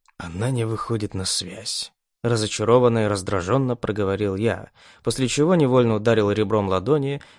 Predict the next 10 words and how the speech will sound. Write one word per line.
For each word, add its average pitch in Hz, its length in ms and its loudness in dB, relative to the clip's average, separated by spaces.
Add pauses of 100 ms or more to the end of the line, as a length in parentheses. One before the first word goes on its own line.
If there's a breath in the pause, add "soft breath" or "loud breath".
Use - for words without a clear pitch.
по 104 140 2
дереву 127 340 6
возле 107 340 2
бедра 104 360 2
и - 140 -4
стал 113 440 0
дальше 131 420 0
следить 110 440 -6
за 117 140 2
Норой. - 460 -2